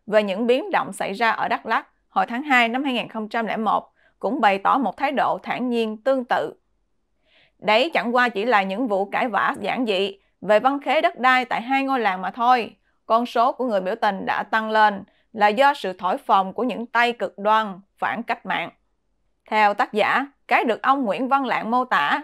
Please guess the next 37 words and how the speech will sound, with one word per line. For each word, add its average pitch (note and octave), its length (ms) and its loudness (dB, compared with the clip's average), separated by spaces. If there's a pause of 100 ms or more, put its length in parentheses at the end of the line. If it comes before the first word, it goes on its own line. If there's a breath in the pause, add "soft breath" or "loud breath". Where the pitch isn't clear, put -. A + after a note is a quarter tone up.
(140)
là G#3+ 160 0
những G#3+ 200 -2
vụ F#3 160 0
cãi G#3 260 -2
vã A#3 240 0
giản A3 320 -2
dị F3+ 260 -2 (220)
giữa G#3 220 0
hai C4 220 0
ngôi C4 200 0
làng. F#3 260 0 (540)
Theo D4 200 0
nhiều G3+ 220 -2
nguồn G3 180 -6
tin C4+ 220 -2
đáng A#3 200 -2
tin B3 140 -4
cậy - 180 -6
khác, A3+ 320 -2 (300)
gồm G#3 360 0
nhiều G#3 240 -2
ngàn G3+ 320 -4
nông C4+ 260 -2
dân C#4 200 0
đã A#3+ 100 -2
sử G#3 140 -6
dụng F#3 240 -6
vũ F3+ 140 -6
khí, B3 380 -2 (280)
phần G#3 220 0
lớn A#3+ 360 4
là F#3+ 200 0
cuốc C#4 240 0
xẻng G#3+ 480 -4
và F#3 300 0
dao A#3+ 180 2
rựa, F3+ 280 -4